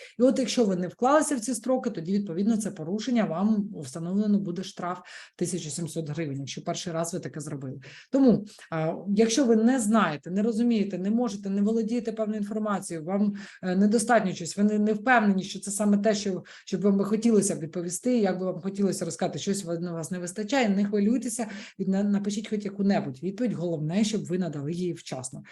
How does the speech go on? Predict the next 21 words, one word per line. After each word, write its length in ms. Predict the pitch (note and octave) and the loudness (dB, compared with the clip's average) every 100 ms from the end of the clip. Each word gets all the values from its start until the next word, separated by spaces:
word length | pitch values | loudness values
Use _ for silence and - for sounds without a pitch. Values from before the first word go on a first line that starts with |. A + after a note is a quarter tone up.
| - - | -20 -2
тому 160 | F#3+ | 0
що 160 | A#3 G#3+ | 2 0
порушення 400 | E3+ A3+ - C4+ | 0 -2 0 -2
саме 240 | A#3+ A3 | 0 2
за 120 | G3 G3 | 0 0
те, 160 | C4+ | -2
що 160 | C4+ D3+ | -2 -4
ви 140 | F3 | 2
не 100 | G3+ | 4
надаєте 460 | F#3 D#3+ E3+ E3 D3+ | 4 0 -4 -4 -6
роз'яснення. 640 | C3+ C3 C#3+ C#3 - D3+ _ - - - - | -8 -10 -14 -16 -16 -20 _ -20 -20 -16 -2
Далі, 300 | E3+ G3+ F3+ | 4 4 4
тендерна 380 | A#3+ C#4 C#4+ B3 | 2 2 4 2
документація 600 | A3 G#3+ G#3 G#3 G3 E3+ | 2 0 2 2 0 -4
складена 420 | - A3+ A#3+ G#3+ | 0 2 2 0
не 100 | F3 | -2
у 20 | |
відповідності 520 | E3+ - G3+ A3+ A3+ | -6 -4 -2 -2 -4
з 80 | C#3+ | -6
вимогами 320 | F#3+ E3 D#3+ | -6 -6 -8
закону. 480 | D3 D3+ D3+ C#3 | -8 -10 -8 -8